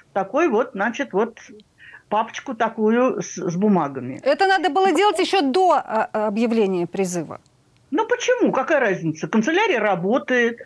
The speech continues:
Speaker 1: личные дела у них должны быть, кстати, в оперативном где-то, в к-, в оперативном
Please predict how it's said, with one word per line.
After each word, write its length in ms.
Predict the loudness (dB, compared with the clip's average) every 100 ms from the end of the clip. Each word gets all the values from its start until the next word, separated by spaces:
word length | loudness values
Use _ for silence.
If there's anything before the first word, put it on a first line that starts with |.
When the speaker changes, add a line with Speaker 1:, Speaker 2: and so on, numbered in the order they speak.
| -2
Speaker 1:
личные 400 | 0 0 2 2
дела 340 | 2 2 4
у 80 | 2
них 220 | 0 -2
должны 400 | 0 0 0 0
быть, 320 | 2 0 -2 -16 -18
кстати, 560 | -12 -2 -2 -2 -2 -2 -2 -6 -14 -16 -18 -16 -4
в 80 | -4
оперативном 840 | 0 0 0 -2 -2 2 4 2
где-то, 340 | 2 -2 -2
в 60 | -8
к-, 100 | -2
в 140 | -2
оперативном 800 | 0 0 0 -2 0 2 2 0